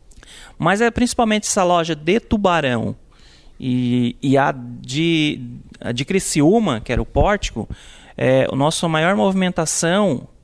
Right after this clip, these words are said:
era das oito da noite às cinco da manhã,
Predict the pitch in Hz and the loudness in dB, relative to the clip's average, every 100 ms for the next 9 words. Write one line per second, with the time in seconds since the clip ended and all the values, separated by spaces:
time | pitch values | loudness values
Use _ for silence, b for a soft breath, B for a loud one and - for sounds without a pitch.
0 | - 139 147 165 196 202 - _ - - | -4 0 2 2 0 -2 -10 _ -20 -20
1 | - _ - - 127 131 123 123 190 233 | -20 _ -20 -8 -2 0 0 2 2 2
2 | 226 196 165 185 190 - 208 - - - | 0 0 2 2 0 -4 -4 -6 -20 -6
3 | 147 156 - 185 180 185 190 202 185 | -4 -2 0 0 0 2 2 2 0